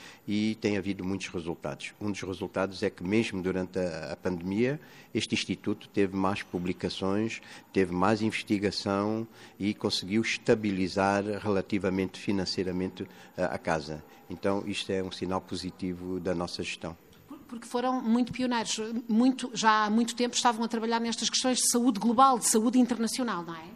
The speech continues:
Speaker 1: Perfeitamente. Aliás, a, a O M S ainda não tinha declarado pandemia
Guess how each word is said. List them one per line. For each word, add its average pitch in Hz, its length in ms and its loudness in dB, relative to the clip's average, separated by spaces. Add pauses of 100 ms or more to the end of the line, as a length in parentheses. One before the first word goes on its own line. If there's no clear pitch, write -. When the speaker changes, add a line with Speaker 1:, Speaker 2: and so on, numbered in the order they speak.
(180)
Speaker 1:
Perfeitamente. 87 720 -2 (160)
Aliás, 104 540 4 (100)
a, 95 540 4
a - 20 6
O 107 120 6
M 107 180 6
S 104 260 2
ainda 104 240 4
não 95 160 2
tinha 123 280 2
declarado 90 580 0
pandemia 104 720 -2